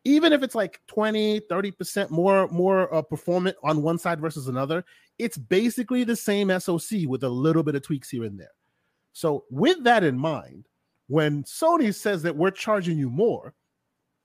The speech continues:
whereas the competitor goes, "Nah, we're gonna keep it the same,"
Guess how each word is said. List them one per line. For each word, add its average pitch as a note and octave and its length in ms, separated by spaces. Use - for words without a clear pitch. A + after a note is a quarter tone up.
whereas E3+ 480
the C#3+ 80
competitor E3+ 560
goes, D3 240
"Nah, G3+ 340
we're C#4+ 120
gonna C4 180
keep - 180
it D3 80
the A#2 80
same," - 280